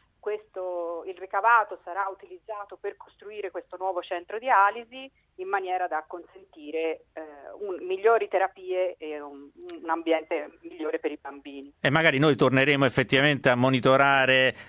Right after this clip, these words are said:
Speaker 2: quanto andrà facendo effettivamente la fondazione stessa, l'ospedale. Vogliamo ricordare anche un sito internet, dottoressa?
Speaker 1: C'è il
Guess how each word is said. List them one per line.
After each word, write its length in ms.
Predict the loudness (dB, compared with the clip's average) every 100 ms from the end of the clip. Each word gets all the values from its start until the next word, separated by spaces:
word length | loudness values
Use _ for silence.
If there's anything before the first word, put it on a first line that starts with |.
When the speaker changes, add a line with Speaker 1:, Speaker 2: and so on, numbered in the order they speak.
| -20
Speaker 2:
quanto 800 | 2 2 4 2 4 6 6 4
andrà 760 | 4 4 4 4 4 2 2 -2
facendo 580 | -8 -6 -2 2 2 4
effettivamente 520 | 0 2 2 0 2
la 80 | 2
fondazione 500 | 2 2 2 2 0
stessa, 380 | 2 0 2 2
l'ospedale. 640 | 2 2 0 4 4 4
Vogliamo 320 | 4 4 4 4
ricordare 400 | 4 4 4 4
anche 340 | 2 2 2
un 300 | 4 4 4
sito 320 | 4 2 4
internet, 600 | 4 4 2 2 2 2
dottoressa? 500 | -2 0 0 0 -4 -6
Speaker 1:
C'è 180 | 0 0
il 180 | 0